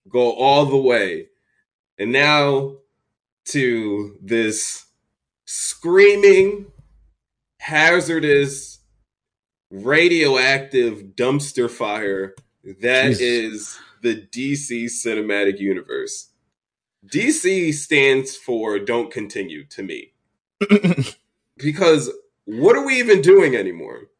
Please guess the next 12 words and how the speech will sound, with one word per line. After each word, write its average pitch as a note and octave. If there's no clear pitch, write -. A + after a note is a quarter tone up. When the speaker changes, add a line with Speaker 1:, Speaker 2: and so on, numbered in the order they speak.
Speaker 2:
Their A#2
best. G#2
Speaker 1:
So, C#3
I A#2+
want E3
y'all's D#3
opinion A#2+
on G#2
James A#2
Gunn's G#2
new G2+
slate. F2